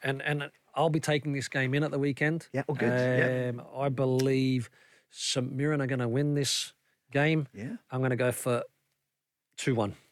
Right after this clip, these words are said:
Speaker 2: Two one for St Mirren. Kieran, what do you think?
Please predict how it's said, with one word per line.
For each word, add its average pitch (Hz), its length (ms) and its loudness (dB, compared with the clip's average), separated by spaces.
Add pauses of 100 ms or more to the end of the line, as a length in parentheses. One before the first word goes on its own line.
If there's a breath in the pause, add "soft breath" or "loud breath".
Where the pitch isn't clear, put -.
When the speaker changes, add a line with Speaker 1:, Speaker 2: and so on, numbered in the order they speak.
(120)
Speaker 2:
Two 143 280 2
one 117 320 2
for 104 320 -2
St 92 340 -4
Mirren. 117 400 0 (600 loud breath)
Kieran, 175 280 4
what 175 120 2
do 180 60 2
you 185 100 4
think? - 440 -2